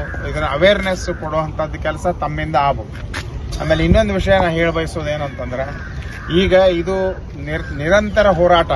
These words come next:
ಎಲ್ಲಿ ತನಕ ನಮಗ ನಮ್ಮ ಪೆನ್ಷನ್, ಹೈಯರ್ ಪೆನ್ಷನ್ ಆಗಲಿ ಅಥವಾ ಏಳು ಸಾವಿರದ ಐದುನೂರು ರೂಪಾಯಿ ಆಗಲಿ,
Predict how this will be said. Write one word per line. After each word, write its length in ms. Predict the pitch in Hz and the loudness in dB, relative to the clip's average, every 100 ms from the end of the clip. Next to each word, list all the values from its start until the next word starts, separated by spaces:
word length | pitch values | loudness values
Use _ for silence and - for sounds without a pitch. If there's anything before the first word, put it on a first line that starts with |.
| 117 | -2
ಎಲ್ಲಿ 220 | 135 160 185 | 0 0 0
ತನಕ 280 | 180 165 170 180 175 | 0 0 0 0 -2
ನಮಗ 280 | - 143 165 160 160 - - - - | -4 0 2 2 2 -2 -8 -6 -2
ನಮ್ಮ 220 | 143 165 - | 0 0 0
ಪೆನ್ಷನ್, 460 | 151 151 196 190 | 0 2 2 2
ಹೈಯರ್ 480 | 185 175 160 175 185 | 2 2 4 4 4
ಪೆನ್ಷನ್ 320 | 170 170 175 | 2 -2 -2
ಆಗಲಿ 320 | 165 156 165 170 | -2 -2 -4 -4
ಅಥವಾ 420 | 165 - 156 156 | -6 -2 2 2
ಏಳು 280 | 139 156 165 | 0 -4 -2
ಸಾವಿರದ 320 | 165 156 143 | -2 0 2
ಐದುನೂರು 340 | 139 139 156 156 | 0 0 -4 -2
ರೂಪಾಯಿ 200 | 151 - | 0 0
ಆಗಲಿ, 260 | 143 147 | -2 -16